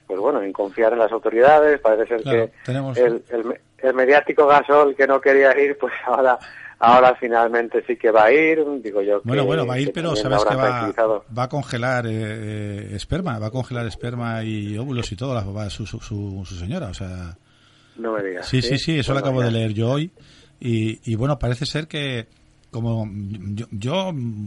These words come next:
Speaker 2: soy una persona que a lo mejor estoy viendo fantasmas, ¿no? Pero pienso que
Speaker 1: Sí.
Speaker 2: lo que están haciendo es un poquito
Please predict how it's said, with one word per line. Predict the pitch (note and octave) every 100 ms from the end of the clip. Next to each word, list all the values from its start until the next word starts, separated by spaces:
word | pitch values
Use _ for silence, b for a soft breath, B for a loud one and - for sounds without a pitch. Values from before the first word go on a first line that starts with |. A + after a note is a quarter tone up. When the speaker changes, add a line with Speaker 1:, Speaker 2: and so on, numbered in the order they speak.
| G2
Speaker 2:
soy | - C3
una | D3
persona | D3 - E3
que | D3+ C3+
a |
lo | B2
mejor | A#2 C#3
estoy | C3+ D#3
viendo | D3+ C3
fantasmas, | A2+ G2+ E3+ D3 A2+ G2+
¿no? | E3+ b b b b
Pero | A#2 A2+ A2+
pienso | B2 C3 D#3+
que | E3 D3+ C3+ B2+ A#2 A2 G#2 G2+ G2
Speaker 1:
Sí. | G2+ F#2+ F#2 A#2
Speaker 2:
lo | A2+
que | A2
están | - C3
haciendo | C3+ D3+
es | D#3
un | D#3
poquito | D#3 C3+ C3+ F3